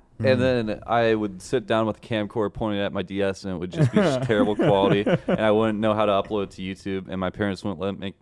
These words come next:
Speaker 1: let me make an account on YouTube, so it would
Speaker 3: <laughs>
Speaker 1: just be for me. Um, and then eventually I turned thirteen, and around that time I found Minecraft.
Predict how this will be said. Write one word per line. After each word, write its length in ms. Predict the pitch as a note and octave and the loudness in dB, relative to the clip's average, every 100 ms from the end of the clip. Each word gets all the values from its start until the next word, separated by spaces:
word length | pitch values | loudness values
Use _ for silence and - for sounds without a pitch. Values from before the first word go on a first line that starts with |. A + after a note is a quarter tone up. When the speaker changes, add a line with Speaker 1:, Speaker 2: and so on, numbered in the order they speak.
| F#2+ - | -14 -8
Speaker 1:
let 140 | G#2 G#2 | -6 -4
me 100 | G2+ | -2
make 220 | G2+ G2 | -4 -4
an 60 | |
account 320 | F#2+ - G2 F#2 | -8 -4 -4 -2
on 120 | F#2+ | -4
YouTube, 420 | F#2+ - G2 F#2 | -6 -6 -8 -6
so 260 | - F#2+ F2+ | -2 0 0
it 60 | |
would 80 | - | 0
Speaker 3:
<laughs> 100 | F2 | -4
Speaker 1:
just 100 | F2+ | -6
be 80 | G#2 | -8
for 160 | F#2 F#2 | -8 -6
me. 280 | F2+ E2+ E2+ _ _ - - _ - | -4 -6 -6 _ _ -20 -20 _ -4
Um, 400 | F2 F2 E2+ - | 0 0 -2 -8
and 120 | G2 | -6
then 280 | F#2+ G2 F#2+ | -2 -2 -4
eventually 400 | G2 F#2+ G#2 - G2 | -4 -2 -2 0 -2
I 40 | |
turned 280 | - G#2+ F#2 | -2 -4 0
thirteen, 680 | G2 F2 - D3 C3+ A2 G2 | -2 -2 -6 -4 -2 -2 -4
and 100 | - | -8
around 300 | F2 F2 F2+ | -6 -6 -4
that 220 | F2+ - | -4 -6
time 200 | - E2+ | -8 -8
I 60 | E2 | -8
found 300 | D#2+ E2+ E2+ | -8 -8 -6
Minecraft. 680 | F2+ F2 E2+ D2+ E2 _ | -6 -6 -6 -6 -8 _